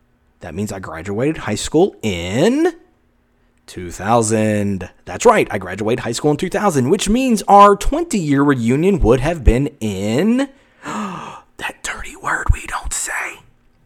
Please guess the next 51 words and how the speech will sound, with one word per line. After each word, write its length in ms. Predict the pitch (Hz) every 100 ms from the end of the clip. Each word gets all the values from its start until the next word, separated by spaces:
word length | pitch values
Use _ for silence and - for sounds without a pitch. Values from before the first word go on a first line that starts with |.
| _ _ _
twenty 460 | - - - - -
twenty. 540 | - - - - - _ _ _ _ _ _ - -
Oh 160 | -
my 120 | - -
goodness, 460 | - - - -
he 120 | - -
said 280 | - -
it. 160 | - -
Yes, 280 | - 127 -
twenty 240 | - 196 180
twenty. 300 | 104 - -
It 80 | 143
was 100 | 135
supposed 160 | 208
to 60 | 202
be 80 | 165
in 60 |
twenty 220 | 120 110
twenty. 300 | 87 - - - _ _ _ _ _ -
You 100 | 127
know, 220 | 107 104
and 500 | - 123 117 113 - _ _ _ _ _
Mister, 480 | - 156 - 151 139
uh, 160 | 131 123
covid 320 | - 202 185
nineteen 500 | 160 147 110 156 131
decided 340 | 113 151 135
to 60 | 113
piss 240 | - 143
all 160 | 135 113
over 140 | 107
those 160 | 90 -
plans. 420 | - - - - - -
And, 460 | - 117 113 107 113 _ _ _ _ _ _ _ _ - -
okay, 220 | 185 160
it, 480 | 107 - 131 123 135
it 140 | 135
sucked, 340 | - 123 - 113
okay? 240 | 107 131
The, 300 | 127 135 131
honestly, 480 | 147 175 165 180 123
it 120 | 110
sucked. 400 | - - - -
It 160 | 131 151
sucked 440 | - - 175 175 139
not 360 | 131 131 120
being 340 | 127 127 127 120
able 280 | 117 110 113
to 140 | 113
celebrate 440 | 107 107 104 101 98
our 340 | 104 95 95